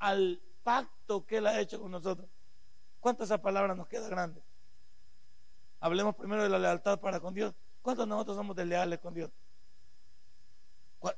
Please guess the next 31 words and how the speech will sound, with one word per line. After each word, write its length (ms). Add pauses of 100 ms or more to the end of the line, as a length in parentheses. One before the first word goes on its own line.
cada 240
vez 160
que 100
yo 80
voy 80
a 60
hacer 180
algo 460
con 160
esta 180
palabra, 480 (480)
agarrémoslo 540
así. 240 (960)
¿Cómo 320
me 160
podría 420
portar 460
mal 320
yo 240 (1400)
si 180
Dios 180
no 120
se 120
merece 460
que 140
yo 120
le 140
pague 500 (440)
de 160
esa 180
manera? 380